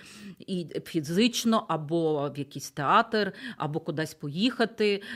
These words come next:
Ну, а тут уже, само собою, нові люди, нове оточення, життя змінюється, ти піднімаєшся на верхній поверх, і потім дивишся назад, думаєш: «Господи, що я з ними робила?»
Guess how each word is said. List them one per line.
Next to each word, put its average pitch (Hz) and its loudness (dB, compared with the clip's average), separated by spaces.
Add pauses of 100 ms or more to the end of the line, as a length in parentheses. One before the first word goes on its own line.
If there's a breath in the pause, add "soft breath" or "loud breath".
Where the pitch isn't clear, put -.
Ну, 294 2
а 247 2
тут 208 -2
уже, 151 -6
само 185 4
собою, 147 -4
нові 135 -4
люди, 226 0
нове 143 -6
оточення, 180 -6
життя 139 -12
змінюється, 175 -8
ти - -18
піднімаєшся 151 -10
на 147 -8
верхній 143 -10 (480 loud breath)
поверх, 202 4
і - -8
потім 170 -4
дивишся 160 -2
назад, 151 -4
думаєш: 139 -4
«Господи, - -16
що - -12
я 180 -10
з 160 -16
ними 160 -10
робила?» 156 -10